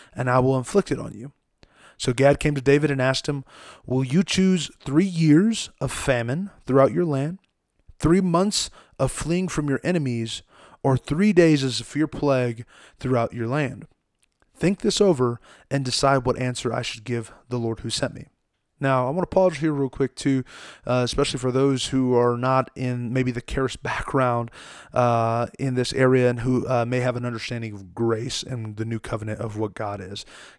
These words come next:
God would never give you these options now. Okay, this was an Old Testament, uh, you know, uh, piece before Jesus. Jesus took all of our punishments away, and you know what? God's no longer looking at giving us options of, uh,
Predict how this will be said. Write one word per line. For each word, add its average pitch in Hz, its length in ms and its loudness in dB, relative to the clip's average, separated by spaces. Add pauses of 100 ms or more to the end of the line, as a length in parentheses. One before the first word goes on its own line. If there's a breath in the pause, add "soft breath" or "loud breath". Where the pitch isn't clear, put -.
God 135 220 4
would 127 100 -4
never 135 320 2
give 127 260 -4
you 120 60 -4
these 113 240 -4
options 107 640 -4 (160)
now. 120 240 -8 (380)
Okay, 120 300 0 (300 loud breath)
this - 180 0
was 120 140 -4
an 117 100 -8
Old 151 180 4
Testament, 139 520 0
uh, 110 580 -2
you 123 140 -6
know, 113 320 -4 (120)
uh, 113 280 -8
piece - 240 0
before 139 360 -2
Jesus. 113 600 -4 (360 loud breath)
Jesus 143 380 -2
took - 320 -4
all - 180 -4
of 139 120 2
our 127 80 4
punishments - 580 -8
away, 131 460 2 (360 loud breath)
and 117 440 -4
you 127 80 -6
know 123 80 -2
what? 120 240 -2
God's 127 420 0
no 131 160 -2
longer 131 320 0
looking 120 340 -6
at 113 220 -4
giving 120 220 -4
us 107 100 -6
options 120 520 -2
of, 104 160 -2
uh, 107 40 -4